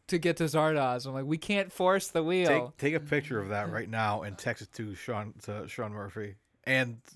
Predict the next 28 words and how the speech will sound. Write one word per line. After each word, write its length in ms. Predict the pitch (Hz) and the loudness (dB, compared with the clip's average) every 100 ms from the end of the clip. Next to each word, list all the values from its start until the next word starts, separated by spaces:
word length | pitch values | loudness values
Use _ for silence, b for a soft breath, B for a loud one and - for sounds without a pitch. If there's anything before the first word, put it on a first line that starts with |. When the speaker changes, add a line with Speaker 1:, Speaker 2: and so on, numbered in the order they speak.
| - | -12
Speaker 2:
Matt 240 | 113 80 | -6 -6
Brown 340 | 87 82 69 - | -6 -8 -8 -12
and 100 | - | -14
be 120 | 85 87 | -10 -8
like, 200 | 85 - | -8 -8
Speaker 1:
Oh, 120 | 123 | -10
yeah. 220 | 110 95 | -8 -6
Speaker 2:
"We 80 | 120 | -6
did 240 | 120 139 131 | 0 4 4
it. 180 | 131 - | 2 -2
Speaker 1:
Yep. 280 | 127 131 127 - | -4 -4 -4 -14
Speaker 2:
<laughs> 100 | _ | _
Speaker 1:
I 80 | 117 | -4
Speaker 2:
We 40 | 127 | 0
Speaker 1:
just 60 | |
Speaker 2:
got 200 | 139 139 | 0 2
to 80 | 151 | -2
it." 60 | 123 | -2
Speaker 1:
screenshotted 260 | 110 104 110 | -4 -6 -8
it. 80 | 110 b b b b b b _ | -12 b b b b b b _
Speaker 2:
Oh, 340 | 117 120 110 90 B B - | -10 -4 -4 -6 B B -18
that's 160 | 104 - | -16 -12
so, 200 | 110 - _ 123 | -12 -12 _ -6
that's 220 | 131 131 | -6 -4
cool, 220 | 139 120 | -6 -4
man. 160 | 110 104 | -6 -8
I'm 80 | 107 | -12
excited. 400 | - 117 110 | -14 -10 -10